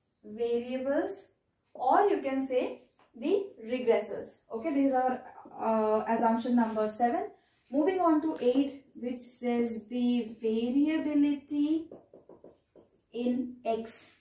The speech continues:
So whenever we have a particular sample, it is very much recommended to have the values of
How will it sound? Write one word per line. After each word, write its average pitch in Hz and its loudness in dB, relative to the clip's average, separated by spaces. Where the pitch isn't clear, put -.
So - -4
whenever 311 4
we 370 2
have 262 0
a 269 0
particular 247 -2
sample, 233 -4
it 294 0
is 403 6
very 277 2
much 415 -2
recommended 269 2
to 294 2
have 285 -2
the 311 -2
values 233 0
of 269 -4